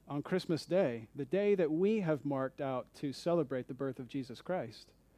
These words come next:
do not have such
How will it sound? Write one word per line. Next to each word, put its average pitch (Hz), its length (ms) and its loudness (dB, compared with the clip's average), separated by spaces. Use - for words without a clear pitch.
do 165 80 0
not 175 260 4
have 151 300 0
such - 680 -2